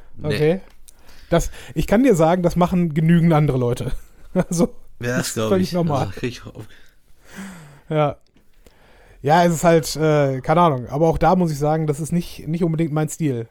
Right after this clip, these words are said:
Speaker 2: Denn klar, es ist schön, mit, mit, äh, irgendwie Freunden zu schnacken. Aber eigentlich ist es völlig unnötig, äh, dabei ein Bier in die Hand zu nehmen. Aber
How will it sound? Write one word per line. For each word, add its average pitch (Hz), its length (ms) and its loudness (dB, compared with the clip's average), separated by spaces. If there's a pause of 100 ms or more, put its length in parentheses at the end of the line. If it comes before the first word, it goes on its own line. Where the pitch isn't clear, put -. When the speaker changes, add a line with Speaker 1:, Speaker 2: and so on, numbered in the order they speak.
(220)
Speaker 2:
Denn 139 340 -4 (880)
klar, 160 200 2
es 160 80 0
ist 151 100 -8
schön, 170 440 0
mit, 156 240 -4
mit, - 440 -10
äh, 143 220 -4
irgendwie 147 200 -6
Freunden 180 340 0
zu 185 100 -6
schnacken. 185 400 -6 (460)
Aber 143 180 0
eigentlich 165 320 0
ist 151 80 -2
es 135 80 -8
völlig 170 280 0
unnötig, 170 720 -2
äh, 151 160 -4
dabei 147 600 -2 (100)
ein 143 120 -6
Bier 156 160 0
in 127 60 -2
die 123 100 -4
Hand 113 120 -8
zu 117 80 -12
nehmen. 107 260 -14 (240)
Aber 123 380 -8